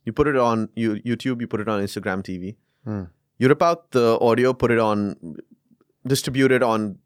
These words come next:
Speaker 1: the podcasting platform. Then you wanna take out ten, twelve, fifteen second clips, put it on Instagram, put it on Twitter, put it on Facebook, put it on LinkedIn. You wanna pick out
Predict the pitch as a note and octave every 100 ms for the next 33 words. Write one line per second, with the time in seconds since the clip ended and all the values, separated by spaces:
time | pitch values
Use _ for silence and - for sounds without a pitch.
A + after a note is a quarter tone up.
0 | _ A2+ - A2 - A2+ G2+ G2+ F#2+ E2
1 | - G2 A2+ _ _ _ B2+ C3 C#3 D3
2 | D3 D3 C3 B2 A#2+ A2+ - - C3 A2+
3 | A2 - G#2+ G#2 G2+ - - A#2 - A2
4 | G#2 G#2 G#2 G2+ - A2 G2+ - - A2
5 | G2+ F#2+ F#2+ A2+ - A2+ G#2+ G2 G2 G2
6 | F#2+ F#2+ F#2 F#2 - A2 G#2 F#2+ G2 F2+
7 | F2+ - G#2 - G2+ F#2+ - F#2+ F2+ F#2+
8 | G#2 A2 G2 G2 _ _ _ _ _ A2+
9 | A#2+ A#2 A#2+ A#2+ G2 - B2+ A#2+ A#2+ A#2+